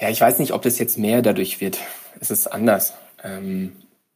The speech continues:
vielleicht hast du sogar weniger Ziele erstmal definiert, weil du, du kannst ja nur sagen, wir wollen in diese Handlungsziele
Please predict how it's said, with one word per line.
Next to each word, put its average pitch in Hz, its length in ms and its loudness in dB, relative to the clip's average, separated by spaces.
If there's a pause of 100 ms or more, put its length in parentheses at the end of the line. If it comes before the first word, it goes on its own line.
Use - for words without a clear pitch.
(1040)
vielleicht - 500 0
hast - 180 -4
du 120 60 0
sogar 113 280 2
weniger 120 420 2
Ziele 113 480 0
erstmal 107 320 -2
definiert, 113 460 -2
weil 107 100 4
du, 113 100 2 (280)
du - 100 -20
kannst 120 260 0
ja 123 60 2
nur 117 180 4
sagen, 117 380 4
wir 107 160 -2
wollen 110 340 4
in 110 120 -2
diese 107 240 2
Handlungsziele 107 880 0